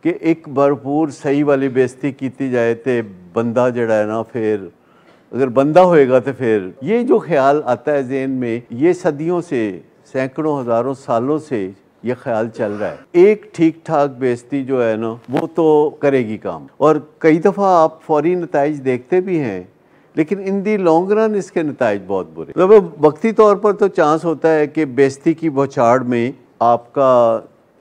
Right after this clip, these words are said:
मकसद पूरा हो जाए, लेकिन in the long run जो है वो बहुत ही काउंटरप्रोडक्टिव हो जाएगा।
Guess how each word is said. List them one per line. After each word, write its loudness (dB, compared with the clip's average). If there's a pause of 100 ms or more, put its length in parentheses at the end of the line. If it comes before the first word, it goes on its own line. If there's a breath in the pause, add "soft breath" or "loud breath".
मकसद -6
पूरा -2
हो -2
जाए, -4 (480 soft breath)
लेकिन -2 (140)
in -2
the -4 (300)
long 0
run 0 (140)
जो -2
है -2 (320)
वो 2
बहुत -2
ही -4
काउंटरप्रोडक्टिव -2
हो -2
जाएगा। -2